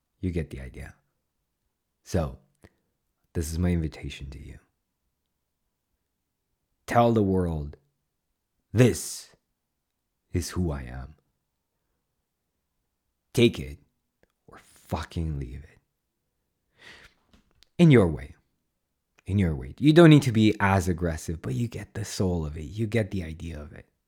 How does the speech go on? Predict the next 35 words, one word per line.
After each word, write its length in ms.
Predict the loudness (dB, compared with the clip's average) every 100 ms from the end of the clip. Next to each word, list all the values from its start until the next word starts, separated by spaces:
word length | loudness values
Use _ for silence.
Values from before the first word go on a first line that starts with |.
| _ _ _
Yeah? 240 | -10 -10 -10 -16 _ _ _ _ _
Let 160 | 2 4
me 80 | 6
know 140 | 4
if 120 | -2
this 180 | -6 -8
is 160 | -10 -8
resonating 560 | -8 -8 -10 -10 -12
right 180 | -14 -16
now. 220 | -18 -20 -20 -20 _
Let 100 | 6
me 60 | 6
know 220 | 6 4
if 100 | 0
this 220 | -4 -8
is 120 | -12
hitting 260 | -8 -6 -6
home 240 | -6 -8
for 120 | -8 -12
you. 300 | -14 -18 -20 -20 -20 -18 -18 -20 -18
So, 380 | 4 6 6 2 -10 _ _ _ _ _ _ -20 -20 _ -20 _ _ _ -2
I 120 | 0
think 200 | 2 2
we 120 | 0
covered 440 | 0 2 2 2
both 420 | 2 2 0 -6 -18 -20 -20 _
the 100 | -6
quick 220 | -2 -2
story 720 | -4 -2 2 4 6 6 4 2
and 300 | 2 2 2
we 100 | 0
shifted 380 | -2 -4 -4 -2
into 260 | -4 -4
the 140 | -6 -6
insights. 1040 | -6 -8 -8 -16 -20 _ -20 -20 -20